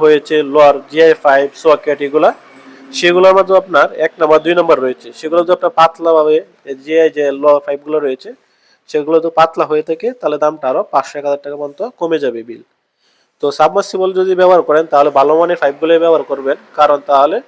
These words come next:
মাটির নিচে আপনার সহজে ফেটে যাবে না। আপনি যদি মনে করেন যে আরএফএল ক্লাস সি ব্যবহার করবেন না, অন্য অন্য কোম্পানি রয়েছে, ইয়ান রয়েছে, ন্যাশনাল পলিমার রয়েছে, সেগুলো ব্যবহার করবেন, ব্যবহার করতে পারেন। সেগুলোর ক্ষেত্রে আপনার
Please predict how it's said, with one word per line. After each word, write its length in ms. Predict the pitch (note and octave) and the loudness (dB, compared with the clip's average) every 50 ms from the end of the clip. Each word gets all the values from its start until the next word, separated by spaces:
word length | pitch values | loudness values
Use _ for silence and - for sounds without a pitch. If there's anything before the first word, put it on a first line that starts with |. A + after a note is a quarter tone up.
| _ _ _ _ _ _ _ _ - | _ _ _ _ _ _ _ _ -2
মাটির 220 | D3 D3+ E3 F3 F3 F3+ | 0 2 2 0 -2 -4
নিচে 160 | F3 F3 - E3+ D3+ | -8 -4 -2 -4 -2
আপনার 220 | - D#3 D3+ E3 E3+ - | -2 -2 -4 -4 -2 -2
সহজে 300 | - E3+ E3 D#3 C#3+ D3+ - | 0 2 2 2 2 0 -6
ফেটে 200 | F3 F3 - F#3 F3+ | -6 -4 -2 0 0
যাবে 160 | F3+ E3 C#3+ A#2+ A2 | 2 2 0 -2 -4
না। 60 | A#2 - _ _ _ _ _ _ _ - | -10 -16 _ _ _ _ _ _ _ -12
আপনি 220 | D3+ E3+ - F#3 F3 F3 | -12 -10 -6 -6 -2 -2
যদি 120 | F3+ F3 F#3 F#3 | 0 0 2 0
মনে 120 | F#3+ G3 G3 F#3 | 2 2 2 2
করেন 160 | F#3+ F3 D3 C#3+ | 2 0 0 2
যে 60 | C#3+ D3+ | 4 4
আরএফএল 260 | D3+ D#3 D3+ - D#3+ D3 - | 4 4 2 -2 -4 -2 2
ক্লাস 160 | D#3+ D3+ D3 - | 2 0 0 0
সি 80 | - D#3+ D#3 | -8 -2 0
ব্যবহার 180 | D#3 D#3 D3+ C3+ | 2 2 2 0
করবেন 260 | C#3+ C#3 C3+ C#3 C3+ C3+ C#3 | -4 -6 -4 -4 -6 -6 -6
না, 60 | D3+ F#3+ G#3 E3+ | -10 -8 -4 -6
অন্য 120 | D3+ D3 D3 D3 | -4 -2 -2 -2
অন্য 100 | C#3+ D3 D3 | -2 -2 0
কোম্পানি 260 | E3 D#3 - D#3 C#3+ C#3+ C#3 | 0 0 0 -2 -4 -2 0
রয়েছে, 240 | C#3+ C#3 C3+ - D3 C#3 C#3 | 0 0 -2 -4 -6 -4 0
ইয়ান 240 | C#3+ C#3 C#3 C#3 C#3 C#3 | 0 2 2 0 -2 -2
রয়েছে, 260 | D3 C#3 C#3 C3+ - C#3+ C3 C3 | -2 -2 -2 -2 -4 -10 -6 -6
ন্যাশনাল 320 | C3 - - D3 D3 C#3+ C#3 | -6 -8 -6 -8 -8 -8 -6
পলিমার 320 | D#3 D3+ D3+ D3+ D3+ C#3+ C3+ C#3 | -6 -6 -4 -2 -2 -2 -2 -2
রয়েছে, 400 | C3+ C3 C3 C3 - - - C3+ B2+ D3 - _ _ _ _ _ _ _ _ _ _ _ _ | -4 -4 -4 -6 -8 -12 -12 -12 -12 -12 -14 _ _ _ _ _ _ _ _ _ _ _ _
সেগুলো 280 | - - D#3 D3 D3+ D3+ D3 | -8 -4 -2 -2 0 0 2
ব্যবহার 180 | D3+ D3+ C#3+ C3+ B2+ | 2 2 2 2 0
করবেন, 220 | C3+ C3 C3+ E3 - F3+ | -4 -4 -4 -6 -6 -2
ব্যবহার 220 | E3+ F3 E3 D3+ C#3 - | 0 2 2 2 0 -2
করতে 180 | D3 C#3 - C#3 | -8 -6 -6 -6
পারেন। 180 | C3 B2+ B2+ B2 B2 - | -4 -4 -4 -6 -10 -10
সেগুলোর 280 | D3+ D3 D3+ D#3 D#3 D#3 | -8 -6 -2 -2 -4 -4
ক্ষেত্রে 200 | E3 D#3+ - - D3 | -6 -10 -8 -8 -8
আপনার 140 | D3 D3+ D3 | -8 -8 -12